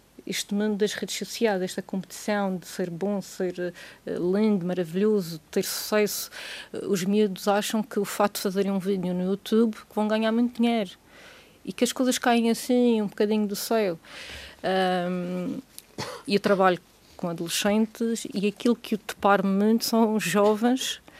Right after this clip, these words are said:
sem motivação, sem propósito, sem objetivos de vida. Eu não me lembro na nossa altura, nós pelo contrário, era muito aquela coisa de não, temos que lutar para ter um bom trabalho, para estudar, para fazer.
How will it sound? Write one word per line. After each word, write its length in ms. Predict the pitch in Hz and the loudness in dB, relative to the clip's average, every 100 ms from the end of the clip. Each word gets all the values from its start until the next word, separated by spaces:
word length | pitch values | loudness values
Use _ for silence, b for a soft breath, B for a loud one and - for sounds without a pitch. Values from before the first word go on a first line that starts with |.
| B B B B B B _ _ _ _ _ - | B B B B B B _ _ _ _ _ -10
sem 840 | - - - - - 269 311 311 311 | -8 -8 -10 -10 2 6 8 8 8
motivação, 960 | 269 262 277 254 262 - 262 269 269 | 8 8 4 6 2 4 6 8 8
sem 280 | 240 - 254 | 4 6 6
propósito, 760 | 247 - - 240 254 214 214 - | 4 -2 4 6 6 2 -4 -4
sem 200 | - 247 | 4 4
objetivos 640 | 226 196 220 247 233 240 | 4 2 0 2 4 4
de 100 | 214 | 4
vida. 440 | 233 254 180 165 160 - - - - - - - | 6 6 4 -2 -4 -18 -20 -20 -20 -16 -12 -10
Eu 140 | - 190 | -6 -2
não 100 | 202 | -2
me 140 | 208 | 2
lembro 240 | 220 208 208 | 2 2 0
na 80 | |
nossa 260 | 202 202 - | 0 -2 0
altura, 480 | 196 - 208 214 220 | -2 0 0 2 0
nós 500 | 202 190 185 190 - | -2 -4 -2 -2 0
pelo 120 | 220 | -2
contrário, 480 | - 196 - 220 196 | 0 -2 4 4 4
era 120 | 185 | 2
muito 180 | 190 190 | 0 -2
aquela 300 | - 196 190 | 0 0 0
coisa 360 | - 214 196 | 2 2 2
de 380 | 190 175 202 196 185 | 0 2 4 4 2
não, 220 | 185 208 | -2 -2
temos 240 | 202 185 | -4 -6
que 100 | - | -6
lutar 380 | 185 - 208 208 | -10 -4 -4 -4
para 140 | - | -6
ter 200 | 185 190 | -8 -6
um 180 | 190 190 | -4 -6
bom 180 | 180 190 | -4 -6
trabalho, 420 | 185 180 196 208 | -4 -4 -2 -4
para 120 | - | -4
estudar, 440 | 185 - 185 202 208 | -8 -8 -2 -2 -2
para 140 | - | -6
fazer. 480 | - 185 180 208 214 | -10 -8 -2 -2 -2